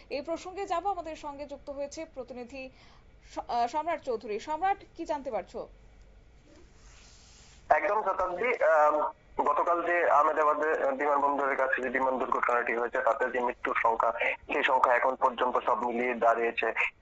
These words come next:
Speaker 2: দুইশো সাতানব্বই জন। দুইশো সাতানব্বই জন, আহ, নাগরিক, আহ, প্রাণ হারিয়েছেন। এর মধ্যে, আহ, দুইশো একচল্লিশ জন রয়েছেন বিমান, আহ, বিমানে যারা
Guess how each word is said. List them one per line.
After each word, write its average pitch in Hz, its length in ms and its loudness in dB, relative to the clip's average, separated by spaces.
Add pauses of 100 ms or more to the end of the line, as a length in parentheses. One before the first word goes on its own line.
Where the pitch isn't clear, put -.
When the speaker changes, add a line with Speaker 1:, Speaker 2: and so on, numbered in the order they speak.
(120)
Speaker 2:
দুইশো 135 380 2
সাতানব্বই 139 680 2
জন। 117 220 0
দুইশো 127 220 0
সাতানব্বই 131 600 0
জন, 123 220 0 (840)
আহ, 117 420 6
নাগরিক, 117 520 2 (260)
আহ, 113 380 6
প্রাণ 127 300 4
হারিয়েছেন। 123 520 2
এর 123 240 4
মধ্যে, 131 460 2 (360)
আহ, 117 540 6
দুইশো 135 420 2
একচল্লিশ 147 600 2
জন 147 160 2
রয়েছেন 135 380 0
বিমান, 127 300 0
আহ, 120 520 4
বিমানে 131 340 2
যারা 131 220 4